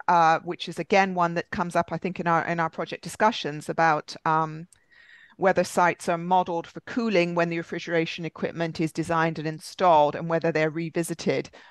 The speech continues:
uh, over time. I, I think this is one of your points, um, Dermot, that you like to <laughs> comment on about the lack of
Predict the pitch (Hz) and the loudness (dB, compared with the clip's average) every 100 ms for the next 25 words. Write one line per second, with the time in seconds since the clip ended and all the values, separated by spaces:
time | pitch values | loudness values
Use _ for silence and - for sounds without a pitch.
0 | _ 160 143 165 160 165 - 175 156 139 | _ 0 2 0 0 -6 -4 0 0 0
1 | 151 - 151 160 165 - - 196 180 165 | -4 -6 -2 0 0 -2 -4 -6 -6 -4
2 | 175 170 165 160 - 214 170 - - - | -4 -4 -4 -8 -4 -2 -2 -4 -12 -2
3 | 165 160 156 156 170 160 160 170 160 170 | 2 2 0 -2 0 0 -4 -4 -6 -6
4 | 160 156 - 165 156 - - 180 160 156 | -4 -6 -6 -4 -4 -6 -6 -2 -2 -2
5 | 151 - - - 302 370 - - 196 180 | -4 -8 -8 -8 -8 -10 -4 0 2 2
6 | 208 160 151 160 165 156 156 156 165 160 | 2 4 4 0 -2 2 2 2 0 0
7 | 147 - 151 | -2 -2 -10